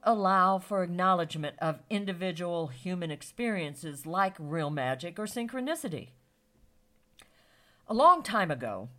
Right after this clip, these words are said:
I was an expert at getting myself into jams. One time, my safety was threatened.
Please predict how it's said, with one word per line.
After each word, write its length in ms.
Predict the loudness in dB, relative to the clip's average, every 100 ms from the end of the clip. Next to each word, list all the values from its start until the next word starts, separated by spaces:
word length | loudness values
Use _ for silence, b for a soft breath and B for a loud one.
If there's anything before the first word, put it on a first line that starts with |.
| _ 2
I 160 | 4
was 220 | 4 2
an 380 | 0 -2 -4 -8 -12 _ -2 2
expert 640 | 2 -2 -10 -12 -12 -20 _ -4
at 200 | -4 2
getting 340 | 4 6 4
myself 680 | 2 0 0 2 2 2 -6 -2
into 260 | 0 0
jams. 800 | -2 -2 -2 -2 -6 -12 -14 -18 b b b b b b b b b
One 240 | 2 4 4
time, 280 | 2 4 4
my 140 | 2
safety 580 | 2 4 4 4 2 -4
was 220 | -4 -8
threatened. 560 | -4 -4 -4 -10 -18